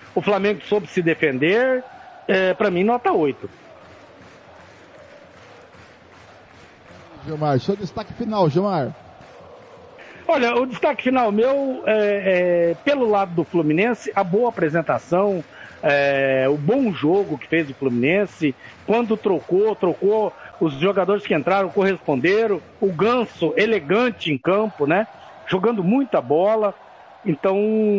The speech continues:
Speaker 1: Fernando, é, o, o destaque do Fluminense é o bom jogo feito pelo Fluminense. O, o destaque do, do, do Flamengo não poderia ser outro.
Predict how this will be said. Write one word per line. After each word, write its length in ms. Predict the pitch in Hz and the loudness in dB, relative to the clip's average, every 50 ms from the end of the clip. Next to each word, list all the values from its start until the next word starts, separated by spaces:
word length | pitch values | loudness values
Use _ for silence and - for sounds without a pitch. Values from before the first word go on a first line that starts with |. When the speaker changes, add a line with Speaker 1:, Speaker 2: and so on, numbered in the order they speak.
| 196 196 190 185 180 170 160 - | 0 0 0 0 2 0 -2 0
Speaker 1:
Fernando, 680 | - 185 180 165 165 165 165 156 147 160 160 156 156 156 - | 0 0 0 2 0 0 0 0 0 0 0 0 0 -2 0
é, 460 | - 156 151 147 147 143 143 143 143 143 | 0 2 2 2 2 2 2 2 2 2
o, 500 | 151 156 160 160 - 170 156 151 151 156 | 2 2 0 0 0 -2 0 2 2 0
o 40 | 151 | -2
destaque 340 | 139 - - 180 170 151 160 | -4 -4 -2 -2 -2 -2 -4
do 80 | 165 | -8
Fluminense 600 | - - 180 170 156 147 156 180 190 - - 202 - - - - - | -2 -2 -2 0 0 0 0 0 -2 -2 -4 -8 -8 -8 -20 -4 -2
é 60 | 185 | -2
o 60 | 175 | 0
bom 220 | 170 160 202 220 190 | 0 0 0 0 0
jogo 240 | - 170 180 170 151 | 0 -2 -2 -2 -2
feito 180 | - 185 180 | -2 -2 -2
pelo 200 | - - 208 185 | -2 -2 -2 -2
Fluminense. 460 | 165 - 214 202 196 185 147 113 - - - - - - - - | -2 -2 -2 -2 0 0 -2 -2 -4 -8 -18 -20 -20 -20 -8 -2
O, 320 | 254 214 226 240 214 226 | 0 0 0 2 0 0
o 40 | 254 | 0
destaque 380 | 233 - - 285 269 247 220 220 | -2 -2 -2 -2 -2 0 -2 -6
do, 200 | - 320 311 233 | -4 -2 -2 0
do, 220 | 196 214 220 220 | 2 2 0 0
do 120 | 208 214 202 | 0 -2 0
Flamengo 360 | - 262 240 233 247 247 294 | 0 0 0 0 -2 -2 -2
não 80 | 294 | -2
poderia 340 | - 294 262 269 277 277 254 233 | -2 -2 -2 0 0 0 -2 0
ser 160 | - 277 285 | -2 -2 0
outro. 400 | 226 220 226 220 - 156 131 | 2 0 0 -2 -4 -8 -10